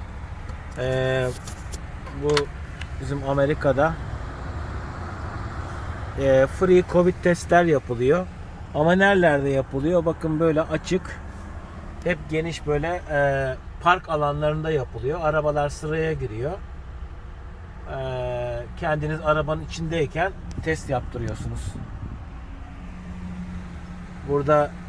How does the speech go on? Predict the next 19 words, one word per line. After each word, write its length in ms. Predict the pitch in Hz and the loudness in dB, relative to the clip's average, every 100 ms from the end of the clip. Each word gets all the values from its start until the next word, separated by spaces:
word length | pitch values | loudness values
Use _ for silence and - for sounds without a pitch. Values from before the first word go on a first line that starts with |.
| - - - - - - 151 | -10 -10 -12 -10 -10 -8 -4
e, 380 | 135 131 127 123 | -2 -2 -2 -2
kayıt 300 | - 147 139 | 2 2 4
yapıyorlar. 540 | 123 110 120 117 156 170 - - - | 0 0 0 2 2 0 -4 -10 -10
Şurada 480 | - 147 143 135 127 | -8 -4 2 2 4
da, 180 | 180 - - - - - - - - - - - - - - | 2 2 -8 -10 -8 -8 -10 -12 -12 -12 -10 -10 -10 -12 -12
şu 160 | - 156 | -10 -6
öbür 200 | 127 139 | -4 -4
çadırda 500 | - 123 123 123 131 | -2 -2 -2 -2 0
da 80 | 156 | 0
testiniz 580 | - 147 - 135 135 120 | 0 -4 -2 -4 -4 -4
oluyor. 300 | 104 104 95 - - - - - - - - - - - - 127 | -4 -4 -6 -8 -10 -10 -10 -10 -12 -12 -12 -12 -12 -12 -12 -10
Evet, 220 | 113 110 | -6 -6
işte 340 | - - 123 113 - - | -4 -6 -4 -4 -6 -6
sırada 480 | - 123 123 123 127 | -6 -4 -2 -2 -2
arabalar. 560 | 120 117 110 120 170 - - - - - - - - - - - - - - | -2 -2 -2 -2 -2 -4 -6 -8 -8 -6 -6 -8 -6 -8 -8 -8 -8 -6 -6
Şimdi 260 | 120 117 117 | -4 -2 -2
ben 120 | 120 | -2
aldım 420 | 117 117 120 127 - - - | -2 -2 -2 -2 -4 -4 -2
kağıdı. 480 | - 107 98 131 165 | 2 2 2 0 0